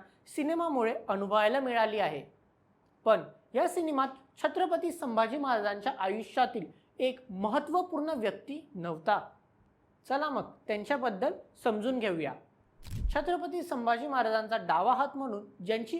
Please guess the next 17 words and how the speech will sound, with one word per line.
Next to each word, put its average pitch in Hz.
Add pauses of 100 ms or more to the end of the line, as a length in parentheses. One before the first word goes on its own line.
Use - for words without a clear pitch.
(140)
ओळख 247
मराठा 226
साम्राज्यात 233
होती, 214 (260)
ते 254
म्हणजे 233 (180)
सरदार 240
ज्योत्याजी 202
केसकर. 175 (540)
कवी 262
कलश 220 (180)
आणि 277
महाराणी 254
येसूबाई 208 (220)
यांच्या 226
इतकंच 311
महत्त्व 226